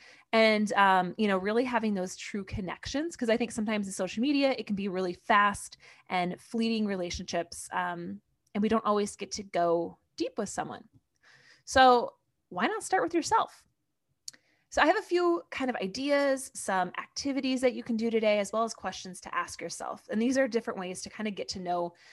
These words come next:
yourself and, um, you know, maybe what you want to explore this year. So first question is, what do you like to do? And I think for many of us, this is a question that sometimes, um, seems easy on the surface. And then when we think about it, we're like, "Wow,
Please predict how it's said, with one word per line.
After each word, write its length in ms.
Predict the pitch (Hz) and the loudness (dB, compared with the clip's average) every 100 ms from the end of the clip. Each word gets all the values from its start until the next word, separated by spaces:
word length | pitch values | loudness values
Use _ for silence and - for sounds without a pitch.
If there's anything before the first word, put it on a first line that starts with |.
| _ | _
yourself 640 | 202 202 - 311 262 202 - | -8 -6 0 2 2 0 -6
and, 480 | 208 190 185 180 180 | -2 0 0 -2 -4
um, 440 | 175 175 170 151 143 _ _ _ | -4 -4 -6 -10 -16 _ _ _
you 100 | 233 | 2
know, 100 | 214 | 4
maybe 380 | 208 196 208 240 | 4 2 2 2
what 220 | 208 208 | 2 0
you 140 | 196 247 | 0 0
want 200 | 208 180 | 0 0
to 80 | |
explore 420 | - - - 156 135 | -6 -8 -6 -6 -6
this 240 | - - | -8 -12
year. 180 | - - _ _ _ _ _ - | -14 -16 _ _ _ _ _ -12
So 340 | - 233 220 | 6 8 8
first 320 | 220 403 381 | 6 2 2
question 400 | - 175 - 175 | 2 2 0 -2
is, 180 | - 196 | 0 2
what 140 | 185 220 | 4 6
do 80 | |
you 100 | 254 | 6
like 220 | 247 175 - | 4 2 -4
to 100 | 185 | -10
do? 240 | 165 - - _ _ - - - - - | -8 -8 -10 _ _ -20 -20 -20 -8 2
And 80 | |
I 60 | 226 | 4
think 220 | 302 - | 4 0
for 140 | - 240 | 2 4
many 240 | 202 196 | 4 2
of 80 | 175 | 0
us, 160 | 170 | -2
this 160 | - 190 | -4 -6
is 60 | 214 | -6
a 80 | |
question 400 | 202 208 - 190 | -4 -4 -4 -4
that 160 | 180 - | -4 -2
sometimes, 560 | 233 254 254 233 - - | -2 0 0 -2 -4 -6
um, 320 | 185 180 175 | -4 -4 -8
seems 400 | - 214 233 226 | -8 -2 -2 -2
easy 320 | 208 202 214 | -2 -2 2
on 120 | 196 180 | 2 2
the 80 | |
surface. 480 | 190 523 494 226 226 | 0 0 2 0 0
And 100 | 214 | -2
then 60 | 220 | 0
when 100 | 220 | 0
we 140 | 202 | -2
think 180 | - 339 | -4 -4
about 160 | 202 170 | 0 2
it, 40 | |
we're 80 | 170 | 0
like, 160 | 170 | -2
"Wow, 420 | - 254 185 156 | -6 -4 -4 -4